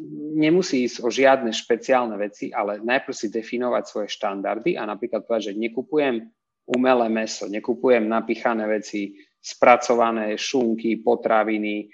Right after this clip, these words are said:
všelijaké ako keby poloumeliny, e, sladkosti, ale kupujem prirodzené veci, hej, kvalitné vajcia, zoženiem si lokálne, začnem tamto, hej,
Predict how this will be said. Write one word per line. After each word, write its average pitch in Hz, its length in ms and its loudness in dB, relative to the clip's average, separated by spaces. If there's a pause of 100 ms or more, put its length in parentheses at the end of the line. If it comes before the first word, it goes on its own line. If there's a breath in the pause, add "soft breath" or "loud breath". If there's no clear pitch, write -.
(260 soft breath)
všelijaké 117 600 2
ako 110 200 -2
keby 113 640 0
poloumeliny, 113 1120 2
e, - 20 -8 (800)
sladkosti, 117 800 2
ale 113 400 0
kupujem 131 480 0
prirodzené 139 800 2
veci, 127 480 0 (240)
hej, 110 160 -2
kvalitné 123 560 2
vajcia, 107 640 2 (240)
zoženiem 117 560 0
si 104 220 -4
lokálne, 113 720 0 (500)
začnem 113 480 2
tamto, 104 480 0
hej, 113 240 -6